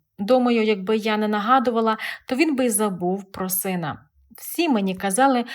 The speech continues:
аби я роздивилася навколо і знайшла якогось достойного чоловіка, але я не могла, ніхто мені не подобався, та й ніхто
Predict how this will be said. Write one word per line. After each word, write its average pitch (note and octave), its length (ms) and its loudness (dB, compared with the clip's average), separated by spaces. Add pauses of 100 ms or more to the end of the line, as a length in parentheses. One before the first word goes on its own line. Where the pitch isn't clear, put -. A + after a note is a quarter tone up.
(180)
аби A3 260 0
я D4 300 2
роздивилася A3+ 720 0
навколо A3 500 2
і F3+ 120 -2
знайшла A#3+ 520 -2 (280)
якогось A#3+ 400 4
достойного A3+ 720 2
чоловіка, A3 720 -2 (240)
але A#3 240 2
я A#3 180 0
не A#3+ 120 2
могла, G#3+ 460 2 (300)
ніхто C4 340 2
мені A3 280 4
не G#3+ 200 2
подобався, A#3 840 2
та G3 120 -2
й G3 100 -2
ніхто B3+ 480 0